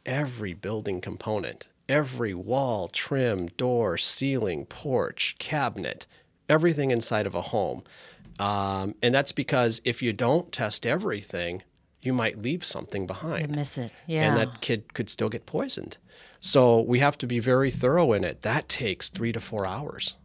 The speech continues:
Speaker 1: to sample every surface. And then it takes probably another six hours to write a report out for just one, one case.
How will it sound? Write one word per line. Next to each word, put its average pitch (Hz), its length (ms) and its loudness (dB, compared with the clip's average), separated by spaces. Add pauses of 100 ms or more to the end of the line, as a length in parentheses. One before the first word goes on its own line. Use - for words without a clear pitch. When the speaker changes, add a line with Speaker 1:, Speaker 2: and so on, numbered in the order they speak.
(300)
Speaker 1:
to - 120 -2
sample 120 680 0
every 120 360 -4
surface. - 640 -4 (440)
And 120 180 2
then 151 180 4
it 151 140 0
takes 123 400 0
probably 139 800 0
another 131 880 0 (360)
six - 680 -2 (120)
hours 165 600 -2
to - 160 -4
write 110 260 -2
a 104 40 -4
report 139 520 -4
out 55 180 -4
for 110 140 -10
just 110 260 -4
one, 143 540 2 (760)
one 151 200 6
case. - 480 -2